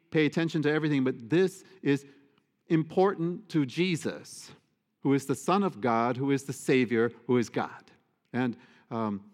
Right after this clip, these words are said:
he's saying something about what his followers will need to do and what the whole world should do. And from the outside world, it seems heroic, but from the mind of Christ, it is not.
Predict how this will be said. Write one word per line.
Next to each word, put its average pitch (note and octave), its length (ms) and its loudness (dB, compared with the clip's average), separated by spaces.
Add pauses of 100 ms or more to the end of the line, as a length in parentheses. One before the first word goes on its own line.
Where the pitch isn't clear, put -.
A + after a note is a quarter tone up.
(280)
he's C3 240 -6
saying F3+ 400 2
something D3+ 520 0 (200)
about C3+ 380 0
what B2+ 160 2
his A#2+ 120 0
followers C#3+ 720 2 (200)
will C3 160 2
need D#3 220 2
to D#3 100 -2
do A#2+ 500 2 (760)
and C#3 220 0
what C3 140 -2
the C3 60 -4
whole B2+ 200 0
world E3 360 4
should G2+ 300 -6
do. E2+ 280 -4 (460)
And C3 240 0 (280)
from A#2 460 -2 (420)
the C3+ 140 2
outside D3+ 460 2
world, C3 480 0 (140)
it C3+ 160 -4
seems D#3+ 420 -2
heroic, C3+ 580 2
but B2+ 200 -2
from C3 380 0 (220)
the B2+ 80 0
mind D3 520 2
of C3+ 360 -6
Christ, A#2+ 680 -4 (480)
it B2 100 2
is A2+ 220 -2
not. F#2+ 440 -6